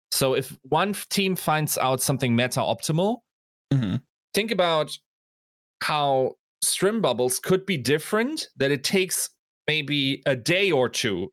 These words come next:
Speaker 1: in order to travel to, to another team on the other side of the bubble.
Speaker 2: Yeah.
Speaker 1: Or how if one team in N A plays a comp,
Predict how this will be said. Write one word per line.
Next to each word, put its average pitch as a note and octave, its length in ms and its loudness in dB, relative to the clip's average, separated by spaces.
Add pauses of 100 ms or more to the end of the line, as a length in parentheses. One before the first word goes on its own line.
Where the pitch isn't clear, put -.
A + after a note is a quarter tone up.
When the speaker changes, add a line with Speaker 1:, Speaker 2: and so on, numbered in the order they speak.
Speaker 1:
in A#2 80 2
order A#2 220 2
to A2 100 -8
travel G2 380 -2
to, G2 300 -2 (180)
to A2+ 140 0
another G2 420 2 (380)
team A#2 220 0
on A2+ 120 0
the A2 100 2
other E3 200 0
side F2+ 340 -2
of - 100 -6
the G2 80 -2
bubble. G2+ 340 -2 (320)
Speaker 2:
Yeah. A2+ 340 0 (500)
Speaker 1:
Or E3+ 280 4
how D#3 600 0 (240)
if C#3 340 -4 (200)
one F3 220 2
team E3+ 220 -2
in C#3 80 2
N C3 160 0
A G3+ 220 0
plays B2 360 -2
a A2+ 60 -4
comp, G#2+ 420 -4